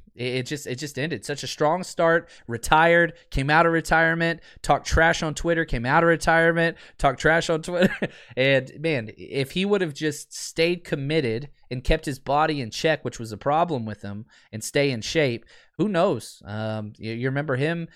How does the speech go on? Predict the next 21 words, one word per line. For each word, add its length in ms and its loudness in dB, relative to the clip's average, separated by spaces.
and 120 -4
Mike 220 -2
Uapati 500 0
came 220 -4
in 80 -6
that 140 -10
same 260 -8
draft, 500 0
and 100 -8
we 80 -6
just 220 -12
built 240 -4
around 220 -4
that 120 -2
offensive 440 -4
line. 320 -4
And 120 -8
Anthony 380 -6
Davis 340 0
was 100 -12
solid. 400 0